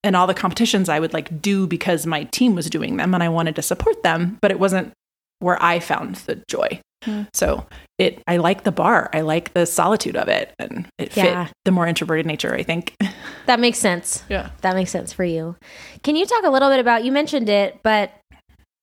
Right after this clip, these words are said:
Speaker 2: just speak to that pressure, I guess, especially that I think ballet industry puts on,
Speaker 1: Mm-hmm.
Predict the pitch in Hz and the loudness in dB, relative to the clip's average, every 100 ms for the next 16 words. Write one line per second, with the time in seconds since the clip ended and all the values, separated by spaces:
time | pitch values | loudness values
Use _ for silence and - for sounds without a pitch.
0 | - - _ - - - 320 339 - 254 | -16 -16 _ -20 -20 -6 -4 -4 -4 -8
1 | - - 277 208 196 185 180 - _ _ | -8 -2 0 2 2 2 -2 -10 _ _
2 | - 196 196 - 208 170 165 170 180 180 | -4 0 2 2 2 2 0 -2 -4 -4
3 | - 220 - 294 - 226 202 196 190 202 | -4 -4 0 0 2 -2 0 0 0 -2
4 | 185 185 185 185 175 180 180 - 180 170 | -2 0 2 2 -2 -4 -4 -4 -6 -4
5 | - 180 - - 185 180 175 175 180 202 | -4 -4 -6 -2 2 2 2 -2 -4 -8
6 | 190 | -8